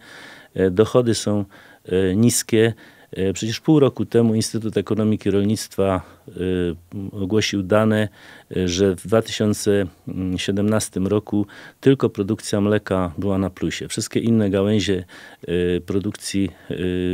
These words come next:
nie zapewniały nadwyżki. Także tu ja z, ja z tymi postulatami absolutnie się zgadzam, za wyjątkiem tego jednego,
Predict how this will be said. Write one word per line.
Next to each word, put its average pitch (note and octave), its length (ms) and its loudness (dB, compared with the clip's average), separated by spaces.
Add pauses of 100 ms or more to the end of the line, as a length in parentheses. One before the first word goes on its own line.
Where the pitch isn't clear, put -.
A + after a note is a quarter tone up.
(340)
nie F2 380 -2
zapewniały G2+ 540 0
nadwyżki. D#2+ 580 -6 (340)
Także A#2 280 2
tu D3 220 2 (540)
ja C3 140 4
z, - 180 -4
ja C3 140 6
z C3+ 60 -2
tymi D3+ 200 4
postulatami C3+ 680 2
absolutnie B2+ 520 2
się A2+ 140 0
zgadzam, G#2+ 600 2 (500)
za A2 160 6
wyjątkiem B2 380 6
tego A2+ 220 2
jednego, G2+ 580 4